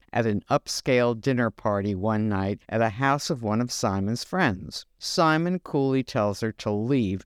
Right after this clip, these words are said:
immediately, buying her a railroad ticket to the city. She does leave, but not for the city. She has no place to live.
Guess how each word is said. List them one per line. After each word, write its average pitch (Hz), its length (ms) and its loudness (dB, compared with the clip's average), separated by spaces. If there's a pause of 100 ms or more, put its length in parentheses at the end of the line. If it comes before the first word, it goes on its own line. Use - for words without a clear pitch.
immediately, 123 1000 0
buying 135 380 2
her 123 180 0
a 110 40 0
railroad 117 640 2
ticket 113 360 -2
to 101 100 -8
the 98 140 -4
city. 92 400 -2 (400)
She 208 220 0
does 165 340 2
leave, 95 400 -2 (120)
but 117 160 0
not 143 320 2
for 120 100 -2
the 107 100 2
city. 92 440 0
She - 180 -2
has 143 160 0
no 110 160 0
place 117 320 -2
to 139 120 -2
live. 160 340 -2